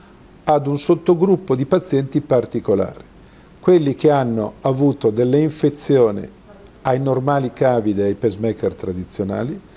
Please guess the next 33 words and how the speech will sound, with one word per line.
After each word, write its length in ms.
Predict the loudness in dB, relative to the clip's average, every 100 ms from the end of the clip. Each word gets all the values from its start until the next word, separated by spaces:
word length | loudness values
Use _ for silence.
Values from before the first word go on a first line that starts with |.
| -20 -4
o 100 | -2
quelli 280 | 2 2 2
che 120 | 2
hanno 160 | 0 0
presentato 720 | 0 0 2 0 2 2 4
rotture 440 | 2 2 -2 0
di 140 | 0 -2
questi 300 | -6 -4 -4
cavi. 340 | -4 -4 -10 -20 -20 -20 -20 -12
Bene, 340 | -4 -2 -2 -6
in 180 | -6 -2
queste 360 | 2 2 4 0
situazioni 840 | 0 -2 -2 -2 2 2 2 -2 -8 -20 -6
non 140 | -2
si 140 | 0 0
può 160 | 2
ripassare 580 | 2 2 0 2 2 2
con 120 | 0
un 80 | -6
secondo 520 | -4 -4 -2 -2 -2
pacemaker 560 | -2 -4 -4 -4 -2 -4
tradizionale 720 | -2 -4 -4 -4 -4 -2 -2 -2
attraverso 720 | -2 -2 0 0 0 -6 -8 -16 -20 -8
una 180 | -4 -4
stessa 380 | -2 -2 0 0
vena 260 | 0 0
infetta 720 | -4 -2 -2 -2 0 -2 -2 -4
o 280 | 0 0 -2 -12 -20 -20
con 180 | -6 -4
un 120 | -4
catetere 600 | -4 -2 0 0 0 -2
che, 500 | -2 0 2 2 2
eh, 320 | -2 0 2